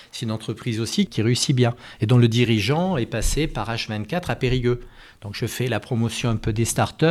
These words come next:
et puis de l'écosystème périgourdin qui aide à la création d'entreprises et qui a bénéficié d'ailleurs, je pense, de prêts, chacun de ces entrepreneurs, que Périgord Initiative, euh, euh, comment dire, octroie aux jeunes entrepreneurs qui ont des projets qui, entre guillemets, à leurs yeux, tiennent la route.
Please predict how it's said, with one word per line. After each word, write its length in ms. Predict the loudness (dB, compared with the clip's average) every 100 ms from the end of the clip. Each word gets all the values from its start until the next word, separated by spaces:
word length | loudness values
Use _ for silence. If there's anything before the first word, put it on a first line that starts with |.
| 4
et 80 | 2
puis 260 | 0 0 0
de 120 | 2
l'écosystème 720 | 2 0 -2 -4 -6 -2 -2
périgourdin 640 | -2 -2 -2 -2 2 2 0 -8 -14 -16
qui 120 | 2 4
aide 140 | 4
à 40 |
la 120 | 2 2
création 380 | 0 -4 -2
d'entreprises 640 | -2 -2 -4 -6 -6 -8 -10 _ _ -8
et 60 |
qui 100 | 0
a 60 | 2
bénéficié 560 | 4 2 0 -4 0
d'ailleurs, 340 | 2 4 4 4
je 140 | 2
pense, 240 | 2 2 0
de 100 | -4
prêts, 360 | -4 -4 -4 -4 -12
chacun 360 | -6 -4 -2 -2
de 40 |
ces 200 | 0 0
entrepreneurs, 760 | -2 -2 -4 -2 -2 0 0 -2 -8 -14 -20 -10
que 100 | 0
Périgord 500 | 0 2 2 2 2
Initiative, 760 | 2 0 0 -2 -2 2 2 2
euh, 240 | -2 -2 -4 -8 -12 -20 -20 -12
euh, 140 | -10 -8 -4
comment 200 | 0 4
dire, 160 | 2 2
octroie 720 | -2 -2 -4 -2 0 -2 -4
aux 120 | -4
jeunes 240 | -2 -2 0
entrepreneurs 680 | -2 -4 -6 0 2 2
qui 100 | 2
ont 40 | 0
des 120 | 0
projets 420 | -2 -2 0 0
qui, 320 | -4 -10 -6
entre 240 | -6 -6 -6
guillemets, 260 | -2 0
à 40 | 2
leurs 200 | 2 2
yeux, 100 | 0
tiennent 200 | 2 2
la 80 | 2
route. 320 | -2 -8